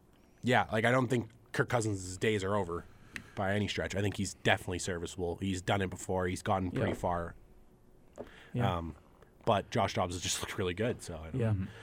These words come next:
Speaker 1: What were
Speaker 2: I'm
Speaker 1: we talking about before? There was something I wanted to ask you guys.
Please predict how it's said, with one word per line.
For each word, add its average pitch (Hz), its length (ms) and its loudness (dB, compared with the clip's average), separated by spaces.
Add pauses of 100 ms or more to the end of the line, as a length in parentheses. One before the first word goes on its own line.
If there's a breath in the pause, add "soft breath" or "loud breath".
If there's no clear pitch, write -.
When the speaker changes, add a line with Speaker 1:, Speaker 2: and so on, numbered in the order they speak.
(160 loud breath)
Speaker 1:
What 143 140 6
were 202 60 4
Speaker 2:
I'm 208 100 4
Speaker 1:
we 190 100 2
talking 135 300 -4
about 113 140 -6
before? 95 320 -12 (280)
There 110 100 -6
was 110 100 -4
something 131 220 -4
I 113 120 0
wanted 101 220 -4
to 90 80 -12
ask 92 260 -10
you 90 60 -12
guys. 78 260 -16